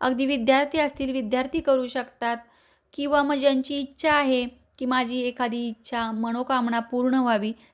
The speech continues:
त्या सगळ्यांनी हा उपाय केला तरी चालणार आहे. कारण आपण जेव्हा महादेवाच्या मंदिरात जाणार आहोत, अभिषेक वगैरे करणार आहोत, जला-, जलाचा अभिषेक करणार आहोत, पंचामृताचा अभिषेक करणार आहोत,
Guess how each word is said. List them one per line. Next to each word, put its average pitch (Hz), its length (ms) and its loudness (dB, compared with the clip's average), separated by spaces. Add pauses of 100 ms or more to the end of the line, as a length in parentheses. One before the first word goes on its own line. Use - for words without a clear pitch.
त्या 226 120 -4
सगळ्यांनी 226 540 0
हा 269 120 2
उपाय 220 340 -2
केला 208 360 -4
तरी 208 160 -4
चालणार 208 480 -4
आहे. 220 340 -2 (500)
कारण 277 260 2
आपण 285 320 0
जेव्हा 277 360 2 (300)
महादेवाच्या 262 720 0
मंदिरात 240 520 0
जाणार 233 300 -2
आहोत, 220 340 -2 (600)
अभिषेक 226 540 0
वगैरे 220 320 -2
करणार 214 400 -2
आहोत, 208 300 -2 (420)
जला-, 214 340 -2 (160)
जलाचा 240 400 0
अभिषेक 214 440 -4
करणार 196 300 -4
आहोत, 196 280 -4
पंचामृताचा 226 920 -2
अभिषेक 202 440 -6
करणार 202 280 -2
आहोत, 196 360 -2